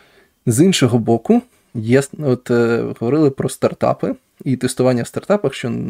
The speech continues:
забивають на якість. Е, дійсно, в-, е, в-, ну, це нормальна практика. І ця нормальна практика поляга-, ну,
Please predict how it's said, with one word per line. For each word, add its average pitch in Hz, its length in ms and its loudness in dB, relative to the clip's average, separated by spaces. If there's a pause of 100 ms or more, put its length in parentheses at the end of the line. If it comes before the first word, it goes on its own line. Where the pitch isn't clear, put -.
забивають 123 480 0
на 117 100 -4
якість. - 500 -10 (220)
Е, 127 180 0
дійсно, 156 840 0
в-, - 580 -14
е, 110 200 -6
в-, - 300 -18 (120)
ну, 135 260 0
це 120 340 2
нормальна 123 500 0
практика. - 540 -4 (600)
І 139 440 2 (120)
ця 139 160 0
нормальна 143 300 2
практика 180 420 -2
поляга-, 139 400 -4
ну, 135 220 -2